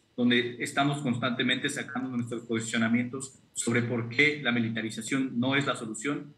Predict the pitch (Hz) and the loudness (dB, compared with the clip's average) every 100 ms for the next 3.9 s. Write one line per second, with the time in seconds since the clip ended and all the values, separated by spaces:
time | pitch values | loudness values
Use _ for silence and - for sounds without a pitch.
0 | _ 113 117 110 - 135 139 127 120 123 | _ -4 -2 -2 2 2 2 2 4 2
1 | 120 120 120 120 117 113 113 - 123 135 | 2 2 2 0 -4 -10 -8 -2 -2 -2
2 | 131 - _ - 117 131 143 127 127 123 | -6 -10 _ 0 4 4 4 2 2 2
3 | 120 120 117 110 127 120 120 113 | 2 2 2 2 2 0 -4 -8